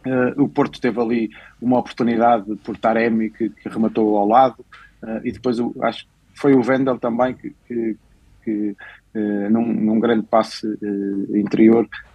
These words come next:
eh, apareceu isolado, mas não conseguiu fintar, eh, o guarda-redes do Aroca.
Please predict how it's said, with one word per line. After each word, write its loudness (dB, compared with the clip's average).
eh, -2
apareceu 4
isolado, 4
mas -2
não -4
conseguiu 0
fintar, -2
eh, -10
o -2
guarda-redes 0
do 4
Aroca. 0